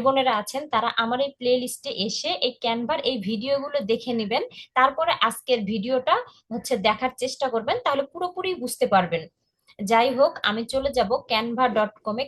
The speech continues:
canva dot com-এ গিয়ে আজকে দেখাবো YouTube থাম্বনেল ডিজাইন। তো আমরা দুইভাবে আসতে পারি, অবশ্যই পুরোনো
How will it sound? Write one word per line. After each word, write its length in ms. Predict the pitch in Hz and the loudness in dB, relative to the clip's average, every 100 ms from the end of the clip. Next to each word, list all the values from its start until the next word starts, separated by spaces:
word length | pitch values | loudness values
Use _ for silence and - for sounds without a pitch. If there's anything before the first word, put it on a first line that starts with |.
| 247 | -2
canva 260 | 233 254 240 | -2 -2 4
dot 140 | 240 240 - | 2 2 -4
com-এ 180 | 277 277 | -2 0
গিয়ে 160 | 214 240 - 202 | 2 2 2 -2
আজকে 200 | - 269 226 | -2 0 2
দেখাবো 280 | 226 254 294 - | 2 2 2 0
YouTube 340 | 233 214 262 277 - | -2 -2 -6 -6 2
থাম্বনেল 400 | 202 208 214 240 196 | 4 4 2 0 0
ডিজাইন। 300 | 180 170 170 170 - - - - | 0 0 0 -4 -14 -18 -6 4
তো 60 | 311 | 4
আমরা 140 | 302 311 247 | 6 4 2
দুইভাবে 340 | 294 311 302 285 | 0 2 6 6
আসতে 200 | 262 - 262 | 4 2 4
পারি, 140 | 254 269 - | 4 2 -2
অবশ্যই 300 | 262 - 277 | -2 -4 -6
পুরোনো 260 | 269 262 | -2 0